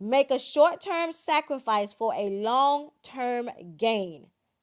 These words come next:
So what are the thi-, what are some of the things that we can sacrifice in order to, you know, get to where we wanna go to in life,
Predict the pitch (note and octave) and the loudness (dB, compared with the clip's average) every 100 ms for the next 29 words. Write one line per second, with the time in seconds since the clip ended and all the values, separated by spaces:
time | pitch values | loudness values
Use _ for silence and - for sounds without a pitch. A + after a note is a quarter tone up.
0 | _ _ - F#4 F4+ G#4+ G4+ G4+ G4 D4+ | _ _ 0 4 8 8 6 -2 -2 2
1 | E4+ F#4+ F#4+ E4 D#4 D4+ D4+ B3+ B3 A3 | 2 2 -2 -4 0 0 0 2 0 0
2 | C4 C#4 A#3 - B3+ C#4+ D#4 A3+ G#3 G3+ | -4 -10 -10 -6 -4 -4 -6 -2 -2 -4
3 | G3+ _ _ A#3+ B3 C4+ C4 C4 D4 C4+ | -8 _ _ -4 2 4 2 0 -4 -4
4 | A#3+ G3 B3 A3+ G#3 C4 C4+ A#3 B3 B3 | -4 -4 -2 0 2 0 -2 0 0 0
5 | A#3 A#3+ A3 A#3 A3+ B3 G#3+ G3+ G#3 D3 | -2 -4 -2 -2 -2 -8 -8 -6 -6 -6